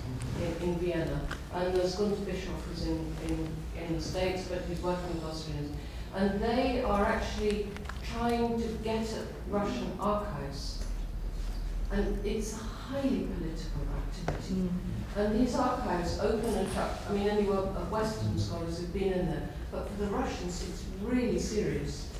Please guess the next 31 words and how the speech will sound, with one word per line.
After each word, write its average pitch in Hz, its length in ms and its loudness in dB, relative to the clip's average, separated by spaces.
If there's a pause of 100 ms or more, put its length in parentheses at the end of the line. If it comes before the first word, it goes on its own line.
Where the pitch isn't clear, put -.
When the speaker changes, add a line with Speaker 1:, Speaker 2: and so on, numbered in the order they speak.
(220)
Speaker 1:
And 208 180 2
they 220 160 2
have 226 400 0
institutes 190 680 -2
which 175 200 -2
are 175 80 -2
threatened 180 520 -2
with 175 100 2
their 170 320 0 (200)
existence - 920 -2 (300)
if 190 200 -2
they 190 140 0
get 190 280 -2
it - 120 -4
wrong 147 560 2 (380)
in 180 220 4
the 175 60 4 (120)
current 180 300 2
configuration 170 840 0
within 175 340 2
Russia. - 800 -2 (180)
So 233 180 2
that 220 260 6 (180)
it, 208 200 -2
it's 240 180 0
difficult - 640 0
because 269 200 2
you're - 180 6
talking 302 340 0
about 170 440 0
Western's 196 560 0